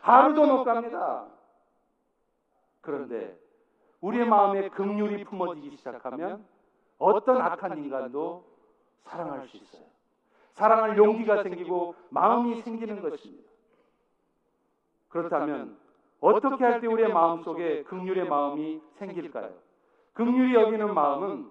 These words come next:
영적인 분별력을 갖고 세상과 사람들을 바라볼 때 가능해집니다. 여러분, 사무엘상 일 장에 보면요, 한나가 자기 남편이었던 엘가나의 첩, 분인나가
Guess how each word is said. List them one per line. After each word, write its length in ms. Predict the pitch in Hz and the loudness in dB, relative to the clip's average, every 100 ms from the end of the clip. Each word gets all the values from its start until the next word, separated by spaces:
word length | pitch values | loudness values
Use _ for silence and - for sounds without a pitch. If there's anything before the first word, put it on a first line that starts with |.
| _ _ 151 | _ _ 0
영적인 680 | 185 254 254 277 262 254 233 | 2 2 0 -2 0 -2 -2
분별력을 640 | 214 226 220 208 202 190 | 0 2 2 0 -2 -4
갖고 600 | 170 165 185 185 185 185 - - | -4 -4 -2 -2 -2 -6 -16 -4
세상과 540 | 220 214 208 185 180 | -2 0 0 0 0
사람들을 600 | 175 170 165 160 160 160 | 0 -2 -2 -2 -4 -4
바라볼 460 | 135 139 143 135 131 | -4 -2 -2 -4 -6
때 220 | 143 135 - - | -8 -8 -16 -10
가능해집니다. 760 | 131 139 139 113 104 87 87 _ _ _ _ _ _ 156 | -8 -6 -8 -12 -16 -20 -20 _ _ _ _ _ _ 0
여러분, 260 | 185 190 | 0 0
사무엘상 580 | 185 208 214 202 202 190 | -2 -2 -2 -2 -4 -4
일 140 | 170 | -6
장에 240 | 202 180 175 | -6 -4 -4
보면요, 600 | 165 160 147 165 196 214 _ | -6 -6 -8 -8 -10 -12 _
한나가 840 | - 196 202 180 151 156 131 117 - _ _ _ - | -4 -4 0 0 0 0 -2 -6 -14 _ _ _ -2
자기 340 | 175 190 220 | 0 2 0
남편이었던 840 | 185 180 196 202 190 190 196 196 165 | 0 0 -2 -2 -2 -4 -4 -6 -4
엘가나의 580 | 165 180 190 180 175 175 | -2 0 0 0 -4 -4
첩, 460 | 170 165 _ _ | -6 -8 _ _
분인나가 760 | 180 190 196 170 151 139 175 | -8 -4 -2 -2 -2 -4 -4